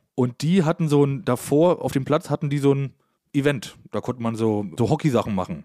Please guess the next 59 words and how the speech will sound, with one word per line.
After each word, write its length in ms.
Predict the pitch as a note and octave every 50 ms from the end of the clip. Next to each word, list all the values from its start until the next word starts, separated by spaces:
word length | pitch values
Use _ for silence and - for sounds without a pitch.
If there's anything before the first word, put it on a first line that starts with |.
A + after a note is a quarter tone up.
| _ _
Wie 160 | - G#2+ A2
doll 160 | A2 A#2+ B2
man 160 | C3 D3 D3 C#3+
schießen 400 | - - D#3 D3 C3+ - C#3+ C3+
kann 360 | - C3+ C3 B2+ B2+ B2+ A#2+ _
und, 320 | - - A2+ A2+ A2+ G#2+
äh, 160 | A#2 A2 G#2 G#2+
wie 80 | A#2
gut 200 | A2+ C3 D3+ -
man 140 | C#3+ C3 A#2+
treffen 280 | - - C3+ - D3 C#3+
kann. 260 | - C3 C3 C#3 C3 _ _ _ _
Und 140 | - A2+ A#2+
da 80 | B2 C3
ist 80 | B2+
halt 100 | D3 D3 -
auch 140 | C3+ B2+
der, 280 | - - C3+ B2 B2 A#2
so 100 | A2+ A#2+
ein 180 | A#2 A#2+ A2 - -
Eisbären-Maskottchen 880 | B2+ C#3 C#3+ - - C3+ C3 B2+ B2 C3 B2+ - - F#3 F3 - C#3+
rumgelaufen. 580 | G#2 G2+ A2+ A#2+ A#2 G#2 G#2 A#2 B2 F#3+ G#3 C4+ _ _ -
Dann 160 | A2 A2 G#2
hatte 240 | A#2 C3 - D3 B2+
der, 260 | B2 A#2+ A#2 A#2 A2
der, 180 | G#2 G#2+ A2 - - G#2+ -
so 80 | B2
ein 220 | A2 G#2+ G#2+ G#2+ G#2
Maskottchen 460 | G#2 G2 - - - E3+ - F3+ C#3+
läuft 260 | A#2 A#2+ D#3+ - -
ja 60 | C#3+
immer 160 | D3+ C#3+ C3+ C3
mit 180 | C3 C3 - -
so 120 | B2+ B2
einem 240 | B2 A#2+ A#2+ A#2 - _ _ _ _ _ _ _
Begleiter 460 | - G#2+ A2 A#2 B2 D3 - D3+ A#2+ - - - _ _ _ _ -
d-, 160 | A2+ A2 G#2+
durch 200 | G#2 G#2+ G#2+ A2+
die 120 | - B2+
Gegend, 260 | A#2 A2+ B2 D3+ D3 A#2
weil 120 | G#2+ G#2
die 40 | G#2+ G#2+
ja 100 | G#2+ G2+
sonst 360 | A2 A2+ G#2 - - - _ _ _ -
teil-, 260 | - G#2+ A2 G#2+ -
also 180 | - G#2 G2 F#2+ G2 - -
die 80 | A2 A2
sehen 180 | G#2 B2+ C#3+
ja 60 | D#3
manchmal 320 | C#3 C3+ C3+ C3 - C3 A#2+
nicht 180 | B2 B2+ -
so 80 | - A#2+
gut, 240 | A#2 A#2+ C3+ B2+ -
ne? 180 | G#2+ G#2+ B2+
Dann 140 | B2+ A#2 G2+
werden 100 | G#2+ G#2+
die 60 | G#2+
so 80 | G#2 G#2+
rumgeführt. 540 | G2+ C3 D#3+ D#3+ - - F3+ F3+ F#3 -